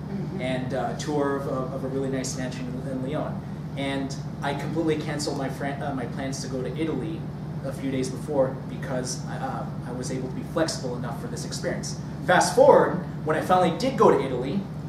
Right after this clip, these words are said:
Speaker 2: I ended up, uh, running in, um, I went to Rome with no place to stay because every, uh, everywhere in Rome was booked. But I went to a, a, a, a couch surfing meeting, which was a gathering of travelers and hosts. And I ended up meeting someone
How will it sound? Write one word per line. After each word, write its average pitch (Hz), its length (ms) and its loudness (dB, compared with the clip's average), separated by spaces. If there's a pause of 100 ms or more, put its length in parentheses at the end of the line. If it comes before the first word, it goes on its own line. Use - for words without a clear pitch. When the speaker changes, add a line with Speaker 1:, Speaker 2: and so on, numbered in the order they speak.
(120)
Speaker 2:
I 160 120 2
ended 175 200 6
up, 175 200 8
uh, 156 240 6
running 165 300 4
in, 165 320 0
um, 156 380 0
I 143 140 0
went 156 280 2
to 170 100 -2
Rome 151 460 4 (120)
with 139 200 -2
no 185 240 10
place - 260 4
to 139 80 -4
stay - 380 -4 (160)
because 131 460 -2
every, 143 260 0 (100)
uh, - 320 2
everywhere 139 320 2
in 131 80 0
Rome 131 180 2
was - 120 -4
booked. - 340 2 (320)
But 147 100 4
I 151 80 6
went 185 260 4
to 190 180 6
a, 160 400 8
a, 143 280 -2
a, 147 280 -4
a - 20 -6
couch - 320 -2
surfing 156 260 -4
meeting, 135 300 -2
which 120 180 -4
was 135 160 -4
a - 80 -4
gathering 135 800 -2
of - 160 -6
travelers 120 600 -4 (440)
and - 100 -6
hosts. - 560 -4 (320)
And 131 300 -2 (100)
I 139 120 -2
ended 147 280 0
up 135 80 -4
meeting 175 260 0
someone 135 460 -2